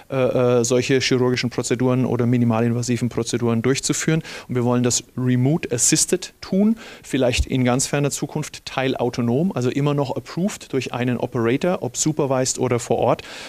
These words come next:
Und aktuell werden die Systeme ja so betrieben, dass jemand on-site ist.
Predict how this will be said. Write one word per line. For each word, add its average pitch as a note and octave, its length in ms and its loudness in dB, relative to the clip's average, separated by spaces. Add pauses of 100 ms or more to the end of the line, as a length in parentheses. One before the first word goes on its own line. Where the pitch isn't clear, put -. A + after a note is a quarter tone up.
Und - 260 -4
aktuell D#3 540 4
werden C#3 200 4
die C3+ 80 2
Systeme B2+ 380 2
ja B2 160 2
so C3+ 160 4
betrieben, C#3 460 0
dass B2+ 180 -2
jemand B2+ 320 0
on-site B2+ 560 0
ist. - 260 0